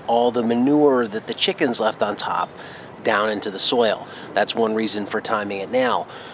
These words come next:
One thing I did too before I started this double dig is I made sure I put a string line on either side of my bed,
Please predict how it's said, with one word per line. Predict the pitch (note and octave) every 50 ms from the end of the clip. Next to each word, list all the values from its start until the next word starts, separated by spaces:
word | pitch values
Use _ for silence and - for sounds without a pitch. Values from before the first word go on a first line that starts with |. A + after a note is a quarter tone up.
| - -
One | - D3 F#3 G3
thing | F#3+ G3+ G3
I | F3+ E3
did | D3+ E3 F3+ D#3+ -
too | - F#3+ G3 F#3+
before | D#3 D#3+ D3+ - E3 E3
I | C#3+
started | - - - D#3 D#3 D3+ D#3 C#3+
this | C#3 C#3+ B2
double | - - D3 C#3 C3 C#3
dig | - D3 D#3 D3+ C3+
is | C#3 C#3
I | C3
made | B2+ C3+ D3 D3 D3 B2+
sure | - - D#3+ D3
I | C3 B2+
put | - - D3+
a | C3
string | A#2 - - - - E3 E3 E3 D#3+
line | D3+ C3+ B2+ B2+ B2+ B2+ B2+ C3 A#2+
on | A#2 A#2 C3 B2
either | A#2+ C#3 C3+ C3+ C3+ C3
side | - - - C3 A2+ A2+ A2
of | A2
my | G#2+ A2 G#2+ A2
bed, | G#2+ - C3 C3+ C3 B2+ A#2 G2+ F#2+